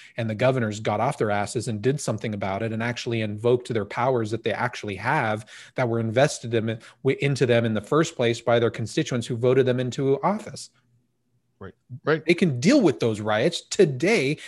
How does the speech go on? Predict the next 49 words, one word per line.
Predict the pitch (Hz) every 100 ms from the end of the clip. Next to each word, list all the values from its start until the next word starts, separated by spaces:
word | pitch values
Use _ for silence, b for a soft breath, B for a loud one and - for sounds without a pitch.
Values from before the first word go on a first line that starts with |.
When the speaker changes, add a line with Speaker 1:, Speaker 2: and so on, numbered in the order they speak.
| -
Speaker 1:
and | 151
it |
doesn't | 156 170 147
even | 135 120
matter | 131 123 107
if | 101
Trump | - 117 104
or | 120 107
somebody | 123 107 101
else | 98 -
is | 101
in, | 95 98
is | 117 104
in, | 98 98 117 _
is | - 110
in | 101
the | 98
office. | 90 107
They | 139
could | 135 123
deal | 113 143 127
with | 101
that. | 101 - - B B B
They | 139 135
choose | - 165 151 123
not | 123 135 135 - -
to, | - 104 - _ B B B B
and | 120 120
they're |
choosing | 110 - 170 165 139 131 127 127
not | 127 127 -
to | - 127
because | 117 113 - 110
of | 107 -
politics. | 107 98 95 - - - B B -
And | 120 117
that | 135 131
more | 127 113
Speaker 2:
Yeah. |
Speaker 1:
than | 110
anything | 107 104 101 107 104
infuriates | 101 - 123 110 98 107 -
me, | 107
because | 104 - 107
the | 110
poor | - 139 143
people | 147 135 120 113
of | -
Portland | - 170 147 113 101